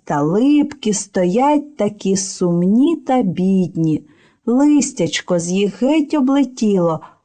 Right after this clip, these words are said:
а сосонка мов би ще кращою здається поміж смутних товаришок. Отож і запишалася вона,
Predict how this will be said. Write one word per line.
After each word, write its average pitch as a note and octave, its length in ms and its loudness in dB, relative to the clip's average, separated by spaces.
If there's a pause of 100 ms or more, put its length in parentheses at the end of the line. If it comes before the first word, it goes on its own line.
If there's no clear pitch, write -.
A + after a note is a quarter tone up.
(100)
а G#3 220 0
сосонка C4+ 1080 -2
мов C4+ 360 2
би B3 200 0
ще A#3 320 -4
кращою F3 920 -2
здається D#3 880 -2 (360)
поміж E3 380 0
смутних E3 760 -2
товаришок. C#3+ 1080 -6 (800)
Отож C#4 420 0
і C4 60 2
запишалася B3 1120 0
вона, E3+ 500 -2